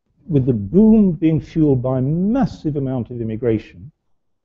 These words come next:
including my friends, um, and then they left, including my friends. Um, uh, but that was because they came typically from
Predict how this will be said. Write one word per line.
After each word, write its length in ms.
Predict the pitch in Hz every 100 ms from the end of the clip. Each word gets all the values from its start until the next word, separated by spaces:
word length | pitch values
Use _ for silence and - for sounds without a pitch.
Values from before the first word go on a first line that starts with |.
| _ _ _ _ _ _ _ _ _ _ _ _ _ _ _ _
including 260 | - 123 110
my 140 | 107
friends, 420 | - 120 110 117 - - _ - _ _ - - _ -
um, 300 | 131 127 120 _ _ _ _ _ _ _ _ _ _ _ _ _ _ _ 160
and 140 | 147
then 100 | 143
they 80 | 143
left, 340 | 165 - - - _ _ _ -
including 340 | 113 107 127 107
my 140 | 107
friends. 280 | 117 101 78 - - - - - - _ _ -
Um, 380 | 135 120 113 - _ _ - - - - -
uh, 160 | 131
but 140 | 135 139
that 140 | 190
was 120 | 196
because 280 | - 139 139
they 120 | 151
came 560 | 123 - 202 202 180 156 - _ _ _
typically 400 | 233 190 180 175
from 920 | - 135 123 123 117 117 110 101